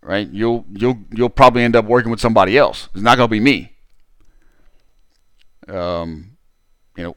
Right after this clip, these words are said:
I have a style that suits the, the highly motivated and people who are, are intrinsically motivated to make changes. And if you wanna know what changes to make, I'm the guy to ask,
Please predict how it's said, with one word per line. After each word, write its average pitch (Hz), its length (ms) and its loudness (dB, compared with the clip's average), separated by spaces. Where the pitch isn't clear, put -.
I 120 300 8
have 131 160 4
a 120 40 -6
style 131 420 8
that 104 160 -2
suits - 420 -4
the, 117 160 -2
the 98 140 0
highly 120 280 6
motivated 127 540 2
and 104 80 -6
people 117 280 -6
who 113 200 -2
are, 104 260 0
are 92 100 -4
intrinsically 120 640 -2
motivated 98 600 -2
to 104 80 -6
make 98 400 0
changes. - 640 -2
And 92 520 -2
if - 140 -2
you 113 80 -2
wanna 131 180 4
know 143 160 4
what 143 160 4
changes 131 360 2
to 113 80 -4
make, 127 340 4
I'm 123 160 2
the 123 40 0
guy 113 220 6
to 101 80 4
ask, 110 480 2